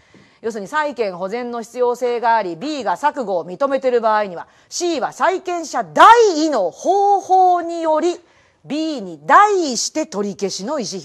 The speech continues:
表示ができる。×ですかね。債権者代位して取り消すんじゃないんです。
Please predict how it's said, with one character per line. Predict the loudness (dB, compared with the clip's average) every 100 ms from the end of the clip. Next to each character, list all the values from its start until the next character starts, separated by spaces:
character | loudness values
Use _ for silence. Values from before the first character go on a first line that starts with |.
| -6
表 | -8
示 | -8
が | -8 -8
で | -12
き | -16
る。× | -18 _ _ _ _ _ -4 -4 -6
で | -14
す | -16
か |
ね。 | -20 -20 -20 _ -20 -20 _ _
債 | -14 -6 -4 -4
権 | -8 -10 -10
者 | -12
代 | -8 -2 0 0 0
位 | -4
し |
て | -8
取 | -8 -6
り | -6
消 |
す | -6
ん |
じ | -10
ゃ |
な | -20
い |
ん |
で |
す。 | -20